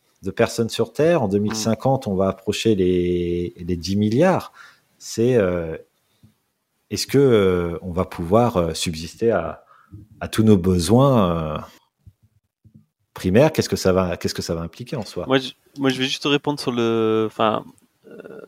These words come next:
Speaker 2: je vais rebondir juste sur le, en fait, l'idée, euh, est-ce que, est-ce que DiCaprio est écolo ou pas du tout, ou, ou est-ce que c'est un bon citoyen ou pas, ou peu importe.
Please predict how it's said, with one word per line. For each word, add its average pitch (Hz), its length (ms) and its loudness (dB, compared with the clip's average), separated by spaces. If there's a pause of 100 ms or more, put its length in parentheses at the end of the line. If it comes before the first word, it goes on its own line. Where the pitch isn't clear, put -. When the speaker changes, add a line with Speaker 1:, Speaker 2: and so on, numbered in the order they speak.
(220)
Speaker 2:
je 131 100 -14
vais 123 60 2
rebondir 123 380 2
juste 131 200 -8
sur 131 100 0
le, 113 240 4
en 113 40 2
fait, - 260 -2
l'idée, 117 580 4
euh, 104 420 4 (200)
est-ce - 140 -10
que, 113 640 2
est-ce 120 180 0
que 120 340 2
DiCaprio 120 560 0
est 120 160 -2
écolo 127 580 -2
ou 117 420 -4
pas 120 140 4
du 113 140 -10
tout, - 180 -14
ou, 120 720 -4 (760)
ou 113 80 4
est-ce - 100 4
que 117 80 -2
c'est - 140 0
un 110 120 6
bon 110 200 -6
citoyen 113 680 2
ou 110 80 -2
pas, 107 500 2
ou 101 100 -10
peu - 140 -4
importe. - 400 -2